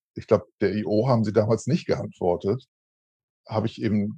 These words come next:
das auch publik gemacht und daraufhin haben sich aber auch dann die Illustratorinnen an mich gewendet, die nominiert waren, beziehungsweise eben nicht nominiert waren, ja. Die waren teilweise eingeladen. Sie durften dann kommen, wenn sie wollten.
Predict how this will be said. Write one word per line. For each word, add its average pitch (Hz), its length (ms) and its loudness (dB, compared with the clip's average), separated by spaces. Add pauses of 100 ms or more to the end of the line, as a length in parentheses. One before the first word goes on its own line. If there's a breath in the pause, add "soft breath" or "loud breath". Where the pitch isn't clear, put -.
(100)
das 113 260 -2
auch 123 220 -2
publik 113 320 0
gemacht 143 560 2
und 113 180 -4
daraufhin 131 760 2
haben 120 200 2
sich 113 200 -4
aber 107 180 4
auch 113 200 0 (160)
dann 104 380 2
die 127 80 -2
Illustratorinnen 113 1000 2 (220)
an 104 180 0
mich 104 180 -2
gewendet, 107 640 0 (260)
die 110 160 0
nominiert 117 640 2
waren, 98 160 4
beziehungsweise 110 360 -2
eben 113 180 -2
nicht 175 360 0
nominiert 87 600 -10
waren, 73 300 -4
ja. 92 160 -6 (300 loud breath)
Die 101 80 0
waren 113 200 4
teilweise 123 500 6
eingeladen. 110 880 4 (400)
Sie 110 100 -2
durften 127 340 4
dann 104 180 2
kommen, 160 480 2 (440)
wenn 117 280 2
sie 107 160 2
wollten. 113 680 2